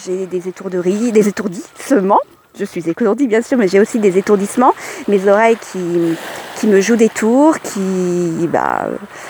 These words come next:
si j'ai le malheur de bouger trop vite, bah, je me retrouve assise, hein, vite fait, bien fait. Et ben là, non, malgré la fatigue, eh ben, je suis très contente de moi. J'ai réussi à arriver à ce moment-là, euh, qui n'était pas non plus chose facile, parce que cette année a été pour moi, euh, assez, assez difficile.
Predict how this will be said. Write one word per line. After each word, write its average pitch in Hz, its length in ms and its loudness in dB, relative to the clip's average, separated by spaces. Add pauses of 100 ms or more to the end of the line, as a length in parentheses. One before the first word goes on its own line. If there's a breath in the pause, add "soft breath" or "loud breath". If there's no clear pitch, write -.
(100)
si - 160 -8
j'ai 190 100 4
le 196 60 4
malheur 196 180 6
de 202 80 4
bouger 196 300 0
trop 202 160 -2
vite, 214 200 -4
bah, 170 240 0
je 190 60 -6
me - 20 0
retrouve 180 220 -6
assise, 185 240 2 (100)
hein, 311 140 4
vite 277 160 -2
fait, 277 180 0
bien 202 160 -2
fait. 294 200 -2 (560 loud breath)
Et 220 80 6
ben 202 160 4
là, 247 180 4
non, 196 160 0
malgré 233 300 0
la 277 100 2
fatigue, 254 480 -6
eh 247 60 -2
ben, 185 100 -2
je - 60 -10
suis - 100 -16
très 330 160 -2
contente 262 380 0
de 226 80 0
moi. 214 240 4
J'ai 247 120 2
réussi 240 460 2
à 208 120 4
arriver 240 420 2
à 226 100 2
ce - 140 -4
moment-là, 226 640 2
euh, 185 160 2 (400 loud breath)
qui 233 60 0
n'était 220 180 2
pas 247 120 2
non 233 140 0
plus 262 220 -2
chose 240 260 0
facile, 226 420 -2
parce - 180 -4
que 208 180 0
cette - 180 -2
année 220 260 2
a 196 60 2
été 214 240 -4
pour 185 180 -6
moi, 208 280 0
euh, 175 100 2 (420 loud breath)
assez, 240 560 0
assez 233 220 -2
difficile. 233 460 0